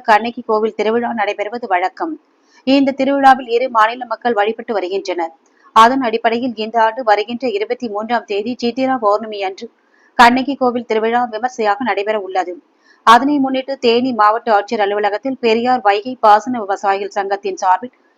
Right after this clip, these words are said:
மாவட்ட ஆட்சியர் சஜினாவிடம் கோரிக்கை மனு வழங்கினர். இவர்கள் வழங்கிய அந்த கோரிக்கை மனுவில் நீண்ட வருடங்களாக வரலாற்று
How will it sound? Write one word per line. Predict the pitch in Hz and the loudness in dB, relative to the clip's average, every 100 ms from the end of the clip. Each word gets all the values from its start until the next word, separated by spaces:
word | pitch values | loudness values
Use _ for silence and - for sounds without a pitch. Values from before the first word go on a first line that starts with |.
| _ _ | _ _
மாவட்ட | 220 226 254 269 262 | 6 8 6 2 2
ஆட்சியர் | 214 214 262 254 | 2 0 -4 0
சஜினாவிடம் | 208 254 254 208 208 254 254 | 0 0 -2 -2 -2 -6 0
கோரிக்கை | 226 247 254 | 2 2 0
மனு | 247 247 | -4 -2
வழங்கினர். | 214 190 185 185 165 - _ _ _ _ _ - | -2 -2 -2 0 -2 -4 _ _ _ _ _ 0
இவர்கள் | 254 277 302 285 | 2 4 2 4
வழங்கிய | 233 247 269 | 2 2 -4
அந்த | 240 226 | -4 -2
கோரிக்கை | 240 254 262 262 | 0 0 0 -4
மனுவில் | 220 226 262 226 | -6 -4 -6 -6
நீண்ட | 254 269 | -6 -6
வருடங்களாக | 226 226 220 202 202 226 254 | -6 -4 -2 0 0 0 0
வரலாற்று | 214 226 247 247 - | 0 2 2 2 -4